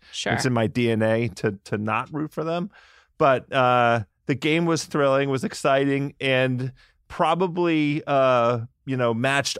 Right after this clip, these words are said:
Speaker 2: only by the excitement on my personal dinner table. But I'm interested in hearing about your Super Bowl feast.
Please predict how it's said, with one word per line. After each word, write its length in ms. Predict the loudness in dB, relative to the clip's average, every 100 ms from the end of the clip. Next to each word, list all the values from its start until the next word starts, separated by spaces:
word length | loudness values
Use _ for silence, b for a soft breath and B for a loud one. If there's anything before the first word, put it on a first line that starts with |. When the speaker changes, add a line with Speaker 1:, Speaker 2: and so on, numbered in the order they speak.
| 0
Speaker 2:
only 320 | 2 4 2
by 260 | 4 4 4
the 140 | 2
excitement 640 | -2 0 0 0 -2 -6 -8 -4
on 440 | 0 2 2 -2 -6
my 320 | -4 0 0
personal 420 | 0 0 0 0
dinner 280 | 0 2 0
table. 480 | 0 0 2 0 -4 _
But 120 | 2
I'm 120 | 4 4
interested 380 | 2 0 0 0
in 60 | 2
hearing 300 | 2 4 4
about 280 | 4 4 2
your 580 | -2 0 4 4 4
Super 300 | 4 0 -2
Bowl 220 | 2 2 2
feast. 500 | 0 -2 -4 -12